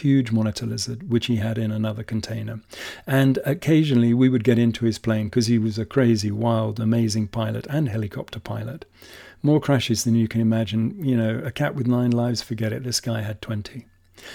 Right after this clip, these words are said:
And, uh, <laughs> so our producer, the wonderful Sarah Ford, who was also a producer on Big Cat Diary, would, would have kittens. She'd get in the plane, forget that the thing next to her, which looked like a coat, was a sack with a puff adder in it until it hissed and,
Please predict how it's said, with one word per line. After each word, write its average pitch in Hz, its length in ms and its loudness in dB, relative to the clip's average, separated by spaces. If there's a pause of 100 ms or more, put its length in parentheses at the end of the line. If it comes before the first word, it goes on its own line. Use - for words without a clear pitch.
(300)
And, 135 420 4
uh, 139 340 4
<laughs> - 0 -
so 160 340 4 (100)
our 139 160 -2
producer, 123 520 2
the 113 140 0
wonderful 120 440 2
Sarah 117 340 0
Ford, 120 320 -2
who 110 80 0
was 113 160 0
also 120 260 2
a 110 40 -2
producer 113 520 0
on 113 280 -2 (520)
Big 117 220 6
Cat 117 260 -2
Diary, 117 400 2
would, 127 320 2
would 120 120 4
have 117 180 0
kittens. 127 320 -2
She'd 120 180 -2
get 117 140 4
in 117 120 4
the 113 80 -2
plane, 120 320 0
forget 127 360 -4
that 147 120 -8
the 117 100 -8
thing 120 240 2
next 120 240 -2
to 117 120 -2
her, 113 260 -2 (340)
which 123 200 2
looked 135 180 2
like 117 220 -2
a 117 40 -2
coat, 117 340 -4
was 113 160 0
a 123 60 0
sack - 340 -2
with 113 100 -2
a 110 40 -4
puff - 280 -4
adder 113 200 -2
in 113 120 0
it 143 120 -4
until 117 280 -4
it 123 120 -6
hissed 113 360 0
and, 107 220 -4